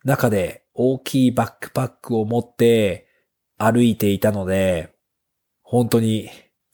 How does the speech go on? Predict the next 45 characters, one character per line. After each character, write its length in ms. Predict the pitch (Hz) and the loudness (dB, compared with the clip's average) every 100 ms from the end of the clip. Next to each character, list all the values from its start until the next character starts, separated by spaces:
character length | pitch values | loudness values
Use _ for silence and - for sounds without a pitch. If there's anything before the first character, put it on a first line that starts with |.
| - | -4
汗 300 | 135 - 120 | 0 2 0
が 380 | 85 78 - _ _ _ _ | -2 -6 -10 _ _ _ _
止 120 | - | -8
ま 160 | 117 131 | 0 2
り 80 | 143 | 2
ま 140 | 147 | 2
せ 100 | 147 | 0
ん 60 | 123 | 0
で 100 | 92 | -2
し 60 | |
た 100 | - | -6
ね。 400 | 87 90 87 - _ _ _ _ _ _ _ _ _ _ _ _ _ _ _ _ _ _ _ _ _ _ _ _ _ _ _ _ _ _ | -8 -8 -10 -12 _ _ _ _ _ _ _ _ _ _ _ _ _ _ _ _ _ _ _ _ _ _ _ _ _ _ _ _ _ _
あ 180 | - 92 | -6 -4
と、 300 | 95 87 82 | -2 -2 -2
飛 160 | 85 - | -6 -8
行 320 | - 135 127 | 2 2 2
機 120 | - | -2
の 140 | 101 95 | -8 -4
中 300 | 98 - 90 | -6 -4 -2
で 360 | 85 82 - _ _ _ _ - | -2 -4 -12 _ _ _ _ -4
あ 120 | 120 | 0
ま 140 | 135 | 2
り 220 | 156 151 | 4 2
水 320 | 127 117 139 151 | 2 0 2 2
が 120 | 143 | 2
飲 160 | 120 | 0
め 120 | 127 160 | 0 2
な 120 | 139 | 2
か 120 | 110 | 0
っ 120 | 98 | -4
た 120 | - | -6
の 100 | 92 | -8
で、 460 | 87 92 92 82 - _ _ _ _ _ _ - | -2 0 0 -2 -12 _ _ _ _ _ _ -6
本 420 | 143 151 151 151 | 0 2 2 0
当 280 | - 147 143 | 0 2 2
に 140 | 139 | 0
喉 260 | 135 135 127 | 2 2 2
が 300 | 101 82 - - | 0 -4 -12 -6
渇 320 | 113 113 110 | -2 2 2
い 80 | 107 | 2
て 100 | 104 | -2
い 80 | |
ま 160 | 95 92 | -2 -8
し 60 | - | -6
た。 360 | 92 85 - | -6 -6 -12